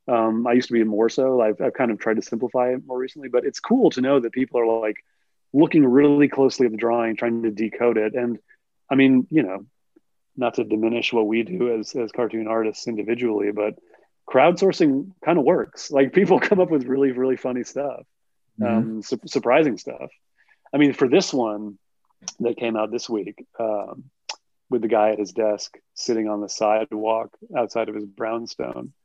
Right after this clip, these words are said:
Speaker 1: like he's working on the sidewalk at his desk. I had submitted that one pre-pandemic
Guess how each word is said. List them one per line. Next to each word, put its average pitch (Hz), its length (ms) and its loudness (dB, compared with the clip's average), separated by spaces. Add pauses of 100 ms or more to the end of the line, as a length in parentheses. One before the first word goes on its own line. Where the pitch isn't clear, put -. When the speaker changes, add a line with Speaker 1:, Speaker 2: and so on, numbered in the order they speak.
(160)
Speaker 1:
like 113 120 -6
he's 107 120 -2
working 107 380 -2
on 101 60 -10
the 104 60 -12
sidewalk 110 540 -4
at 113 60 -6
his 107 140 -8
desk. 113 280 -2 (460)
I 143 100 4
had 151 160 4
submitted 139 500 2
that 110 220 0
one 110 380 -10 (100)
pre-pandemic 110 800 0